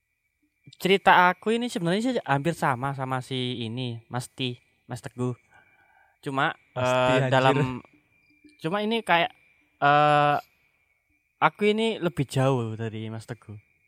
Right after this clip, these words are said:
Speaker 2: Sempat kesasar juga berarti?
Speaker 1: Bukan kesasar sih.
Speaker 2: Lebih jauh berarti?
Speaker 1: Lebih jauh.
Speaker 2: Apanya? Kesasarnya?
Speaker 1: Heeh.
Speaker 2: Ya,
Speaker 1: Situ,
Speaker 2: berarti
Speaker 1: situ kan sampai Bungurase.
Speaker 2: Heeh.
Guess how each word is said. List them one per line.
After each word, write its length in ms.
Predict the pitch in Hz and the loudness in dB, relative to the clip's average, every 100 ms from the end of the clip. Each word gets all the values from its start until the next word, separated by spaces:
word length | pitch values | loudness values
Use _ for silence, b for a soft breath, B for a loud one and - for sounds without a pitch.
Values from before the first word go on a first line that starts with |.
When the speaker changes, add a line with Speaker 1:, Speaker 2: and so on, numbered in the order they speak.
| _ _ | _ _
Speaker 2:
Sempat 320 | - 175 165 - | -8 -4 -2 -2
kesasar 420 | 190 185 - 170 | 0 0 0 -4
juga 300 | 143 127 143 | -6 -6 -6
berarti? 460 | 120 117 104 104 101 - _ - | -4 -8 -10 -14 -18 -20 _ -4
Speaker 1:
Bukan 280 | 147 190 180 | 2 2 4
kesasar 480 | 190 202 202 180 | 2 0 0 2
sih. 220 | 143 120 113 _ _ | 0 -2 -8 _ _
Speaker 2:
Lebih 240 | 135 135 123 | -14 -10 -8
jauh 180 | 131 139 | -4 -4
berarti? 460 | 131 127 123 175 - | -6 -10 -10 -14 -10
Speaker 1:
Lebih 240 | 185 170 147 | -4 -2 2
jauh. 400 | 160 170 127 120 _ | 2 2 0 -4 _
Speaker 2:
Apanya? 600 | - 147 175 180 127 117 123 _ _ _ _ _ _ _ _ _ _ | -14 -4 -4 -4 -8 -8 -12 _ _ _ _ _ _ _ _ _ _
Kesasarnya? 580 | 165 185 185 175 160 139 | -8 -4 -2 -2 -2 -4
Speaker 1:
Heeh. 360 | 170 214 151 135 139 | -2 2 2 2 0
Speaker 2:
Ya, 140 | 139 165 | 0 0
Speaker 1:
Situ, 180 | 185 127 | -2 2
Speaker 2:
berarti 220 | 143 208 185 | 2 2 -4
Speaker 1:
situ 220 | 214 226 | 0 2
kan 160 | 254 | 2
sampai 260 | 240 226 208 | 2 4 4
Bungurase. 720 | 160 160 160 135 - 147 123 | 4 4 6 4 4 0 0
Speaker 2:
Heeh. 360 | 123 110 120 | -4 -2 -2